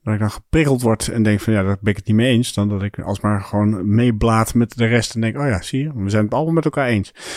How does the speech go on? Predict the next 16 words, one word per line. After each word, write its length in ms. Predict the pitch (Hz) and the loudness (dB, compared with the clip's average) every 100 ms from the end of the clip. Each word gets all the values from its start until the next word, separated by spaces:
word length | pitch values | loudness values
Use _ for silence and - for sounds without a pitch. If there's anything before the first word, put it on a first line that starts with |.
| - - - | -14 -16 -6
Nou, 120 | 98 | 0
dit 120 | 120 | 0
is 80 | 143 | 0
een 60 | 127 | 0
typisch 240 | 156 - | -2 0
gevalletje 460 | 120 110 120 101 101 | 0 2 0 0 -2
van, 180 | 107 117 | -2 0
hier 180 | 127 | 0
ben 120 | 120 110 | 2 0
ik 80 | |
het 120 | 110 104 | 0 -2
heel 300 | 110 110 104 | 0 0 0
vaak 320 | - 104 92 | -2 -2 0
niet 180 | 127 156 | 0 0
mee 140 | 147 | 0
eens. 340 | 135 131 - | 2 0 -2